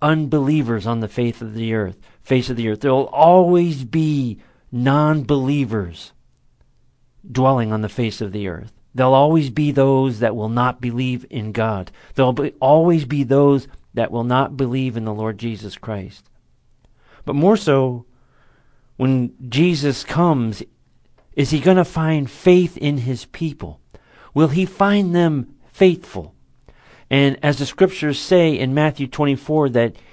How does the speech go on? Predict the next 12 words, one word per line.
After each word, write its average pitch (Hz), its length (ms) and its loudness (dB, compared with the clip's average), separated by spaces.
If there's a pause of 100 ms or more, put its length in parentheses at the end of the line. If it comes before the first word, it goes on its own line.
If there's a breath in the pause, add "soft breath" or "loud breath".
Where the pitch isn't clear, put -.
(800 soft breath)
you 135 640 0 (340)
would, 139 400 0 (640)
to 196 160 4
the 151 260 -2
end, 151 600 0 (1500)
you 139 220 0
will 143 420 0
remain 139 760 0
faithful, 143 640 -2 (500)
that 139 160 0
you 151 300 0
endure. 151 880 2